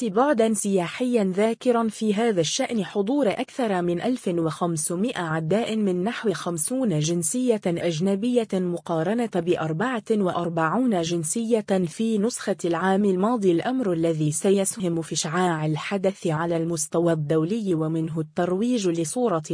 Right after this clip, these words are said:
تونس سياحيًا، وفق تعبيره. وبين أن اللجنة المنظمة حريصة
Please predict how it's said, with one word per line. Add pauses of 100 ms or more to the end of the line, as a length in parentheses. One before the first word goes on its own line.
تونس
سياحيًا، (280)
وفق
تعبيره. (720)
وبين
أن
اللجنة
المنظمة
حريصة